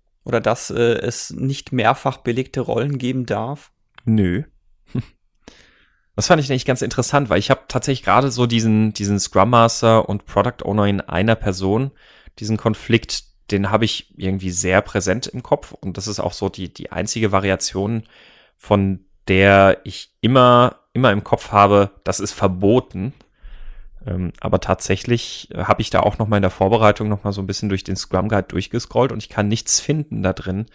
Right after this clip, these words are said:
Speaker 2: was das explizit verbieten würde.
Speaker 1: Da kommt jetzt wahrscheinlich, oder da spielt jetzt wahrscheinlich mit rein, dass der Scrum Guide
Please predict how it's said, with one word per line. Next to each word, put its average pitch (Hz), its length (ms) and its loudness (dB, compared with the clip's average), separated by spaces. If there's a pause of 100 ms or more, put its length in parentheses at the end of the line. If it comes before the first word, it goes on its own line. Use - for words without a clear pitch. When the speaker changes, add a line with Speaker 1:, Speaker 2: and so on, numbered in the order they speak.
(260)
Speaker 2:
was - 420 -4 (240)
das - 200 0
explizit - 720 0
verbieten 107 520 -4
würde. 87 220 -8 (2250)
Speaker 1:
Da 123 180 -10
kommt 139 400 -8
jetzt 156 240 -2
wahrscheinlich, 139 960 0 (180)
oder 117 220 -2
da 117 100 -2
spielt - 340 -6
jetzt - 180 -4
wahrscheinlich 127 500 0
mit 127 220 -4
rein, 123 180 2
dass 131 200 -2
der 123 100 -2
Scrum 123 360 -2
Guide 120 340 2